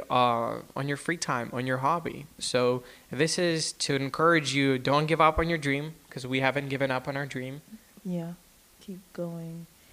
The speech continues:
Speaker 2: I mean, do it ten times and post, like, three pictures, videos. It still works,
Speaker 1: Exactly.
Speaker 2: so.
Speaker 1: If we are able to, uh, record six, seven episodes, then find a videographer and then an audio editor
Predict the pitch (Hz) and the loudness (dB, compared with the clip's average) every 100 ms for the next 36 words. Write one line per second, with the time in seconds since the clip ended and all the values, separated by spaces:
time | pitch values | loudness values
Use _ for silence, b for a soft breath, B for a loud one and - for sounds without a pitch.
0 | - 180 175 170 165 175 185 - 185 180 | -8 -4 -2 0 2 8 8 8 4 2
1 | 170 170 165 165 170 156 160 - 160 - | 2 2 2 2 0 -2 0 2 2 4
2 | 151 - 160 160 160 - 160 - 156 147 | 0 0 -2 0 0 -4 -6 -4 -6 -4
3 | 151 151 151 151 156 160 - 165 151 135 | -6 -4 -6 -8 -12 -10 -8 -4 -4 -2
4 | 131 131 123 - 123 151 151 160 - - | 0 0 0 -4 -6 -6 -8 -12 -18 -20
5 | - 156 175 185 180 196 185 - 147 165 | 0 4 4 4 4 6 6 4 4 4
6 | 156 160 143 - 151 135 131 123 B B | 6 4 2 0 2 4 4 2 B B
7 | B 117 - - - - 123 131 151 - | B -8 -8 -12 -20 -14 -2 2 2 4
8 | 165 160 - - 160 - 156 160 170 170 | 2 2 2 2 2 2 4 4 2 0
9 | 156 156 151 160 - 127 127 - 123 147 | -2 0 0 -2 -2 -2 -4 -2 0 0
10 | 151 170 160 139 139 165 156 165 170 - | 0 0 6 6 6 2 -4 2 4 4
11 | 131 131 135 135 - 127 151 180 185 156 | 2 2 2 2 4 4 6 4 6 6
12 | 156 160 165 165 | 6 6 6 4